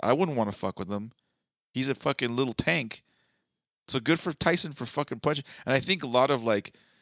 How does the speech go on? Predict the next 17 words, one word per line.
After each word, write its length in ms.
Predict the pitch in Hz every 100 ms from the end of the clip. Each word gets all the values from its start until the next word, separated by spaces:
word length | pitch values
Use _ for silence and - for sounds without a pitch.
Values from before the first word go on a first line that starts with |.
| _
like, 400 | - 101 98 -
uh, 240 | 95 92 92
YouTubers 800 | 90 107 101 - 107 98 98 95
and 120 | 92
bloggers 480 | 95 92 101 98 101
and 80 | 92
everything 280 | 101 - 98
feel 200 | - 110
the 100 | 104
same 300 | - 104 98
way. 140 | 95
Like, 240 | 90 98 -
it 60 |
was 100 | 95
good 160 | - 139
for 120 | -
Tyson. 520 | - 95 90 90 87